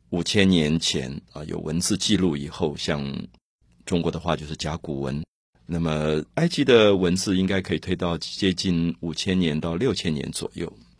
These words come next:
我们叫做方尖碑，有一种石头雕成的一个柱状的一种方碑，上面刻了很多的文字。这些文字看起来很像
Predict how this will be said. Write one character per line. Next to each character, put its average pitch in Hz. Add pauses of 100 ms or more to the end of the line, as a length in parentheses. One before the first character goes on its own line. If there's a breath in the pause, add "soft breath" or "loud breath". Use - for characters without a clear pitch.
(180)
我 85
们 78
叫 87
做 82
方 101
尖 98 (140)
碑， 101
有 82
一 82
种 82
石 -
头 82
雕 98
成 82
的 82
一 82
个 82 (600 soft breath)
柱 113
状 80
的 76
一 98
种 78
方 92
碑， 92
上 90
面 73 (140)
刻 98
了 85
很 73
多 80
的 73
文 71
字。 -
这 -
些 180
文 139
字 143
看 147
起 113
来 85
很 82
像 87